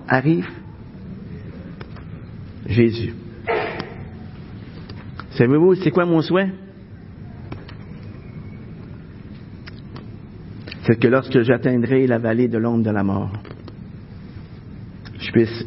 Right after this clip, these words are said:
chanter ce chant. Je ne veux rien d'autre que Jésus. Mon Jésus.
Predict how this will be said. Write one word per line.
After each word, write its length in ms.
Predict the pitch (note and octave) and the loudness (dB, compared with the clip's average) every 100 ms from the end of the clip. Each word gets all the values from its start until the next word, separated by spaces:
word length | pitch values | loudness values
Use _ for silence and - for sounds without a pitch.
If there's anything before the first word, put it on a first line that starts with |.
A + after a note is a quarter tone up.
| - | -6
chanter 360 | - G#2+ G#2+ G2+ | 2 4 6 2
ce 140 | G2+ | 2
chant. 280 | F#2 F2 E2 - - - - - - - - | 0 -4 -6 -10 -14 -16 -16 -14 -12 -12 2
Je 100 | A2 | 6
ne 160 | A2 G#2+ | 8 8
veux 160 | A2 | 6
rien 260 | G2 G2 G#2 | 6 6 6
d'autre 280 | F#2+ F#2 - | 4 2 2
que 100 | F2 | 2
Jésus. 380 | F2+ E2+ - - - - - - - - - | 2 -2 -6 -12 -12 -14 -14 -14 -12 -4 4
Mon 200 | G2+ F#2 | 4 6
Jésus. 380 | F#2 D#2 - | 2 0 -2